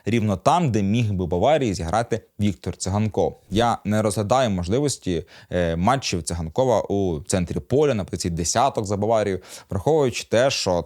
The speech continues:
там навічно фактично закріпився Джамал Мусіала. Ну і ще є Томас Мюллер, так, е, ну, я говорю про Мусіалу як про якусь таку,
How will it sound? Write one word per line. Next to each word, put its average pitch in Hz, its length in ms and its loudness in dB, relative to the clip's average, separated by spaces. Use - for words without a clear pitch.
там 92 360 2
навічно 113 760 0
фактично 85 800 -2
закріпився 95 640 -2
Джамал 101 520 0
Мусіала. 104 680 0
Ну 214 180 4
і 147 60 4
ще 104 200 0
є 139 100 2
Томас 113 600 -2
Мюллер, 110 480 4
так, 110 440 0
е, 85 400 0
ну, 113 120 -2
я 104 80 2
говорю 101 200 2
про 92 140 -2
Мусіалу 101 320 0
як 90 120 -6
про 87 100 -2
якусь 90 280 -2
таку, - 280 -6